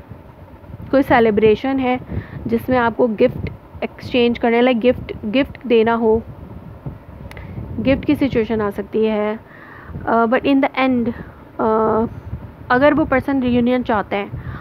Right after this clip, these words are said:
लेकिन in the end आप फिर भी indecisive ही हैं और कोई decision आप ले नहीं पा रहे हैं कि आपको, आपको ये यकीन नहीं कि वो person जो है, क्यों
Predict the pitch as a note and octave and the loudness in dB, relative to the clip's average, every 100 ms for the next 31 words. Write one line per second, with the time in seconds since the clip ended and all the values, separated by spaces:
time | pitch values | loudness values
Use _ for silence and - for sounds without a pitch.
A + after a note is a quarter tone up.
0 | - - A#3+ C#4 C4+ B3 B3 C4 B3+ - | -14 -2 0 0 0 2 2 2 0 0
1 | A3+ A#3+ A#3 - - C4 C4 A3+ B3+ C4+ | -2 -2 -4 -14 0 0 2 0 0 -4
2 | - G#3+ A3 A#3 G#3+ G3 A#3+ B3 B3 C4+ | -4 0 2 2 2 0 0 2 2 2
3 | B3+ G3 - - - - - - - - | 0 -4 -10 -20 -20 -18 -16 -16 -16 2
4 | A3+ A3+ A3+ A3+ A3+ C4+ B3+ A#3+ A3+ A3 | 4 6 6 4 4 2 2 2 2 2
5 | B3+ B3+ A#3+ G#3+ G#3+ A#3 A#3+ G#3+ G#3+ A3 | 2 2 4 4 4 2 2 2 2 2
6 | A3 A3 - A3+ G#3+ A3 G#3 G#3 - - | 0 -2 0 2 4 4 2 -2 -4 2
7 | A3+ A3 A#3 - - - - - - - | 4 4 2 -6 -12 -12 -12 -14 -16 -18
8 | - - A3+ A3 - B3 A#3+ A#3 A3+ G#3+ | -18 -6 0 0 2 2 6 4 4 2
9 | A#3+ B3 G3+ A#3 A3+ G#3+ G3+ - G#3+ G#3+ | 2 2 0 2 0 0 -2 -2 -2 0
10 | G#3+ G3+ G#3+ - - - - - - - | -2 0 -2 -4 -14 -12 -10 -12 -18 -20
11 | - - - - | -16 -14 -14 -2